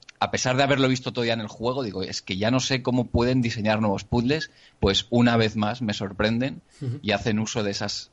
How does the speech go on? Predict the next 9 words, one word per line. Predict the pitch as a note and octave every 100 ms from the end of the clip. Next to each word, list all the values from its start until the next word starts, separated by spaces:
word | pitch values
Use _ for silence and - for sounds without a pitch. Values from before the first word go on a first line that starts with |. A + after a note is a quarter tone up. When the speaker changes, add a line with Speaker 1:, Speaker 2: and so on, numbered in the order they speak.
| -
Speaker 1:
excelentes, | - - F#2+ G#2 A#2 G2+ F#2 -
geniales | - F#2+ G2+ A2+ G#2
físicas | - A2+ G#2 F#2
que | G2+
tiene | G#2 G2+
el |
juego | - G#2+ G#2+ C3+ - _ _ _
para | G2+ G2+
ofrecer | G2+ A2 G#2 G#2 A2+ G#2+ A#2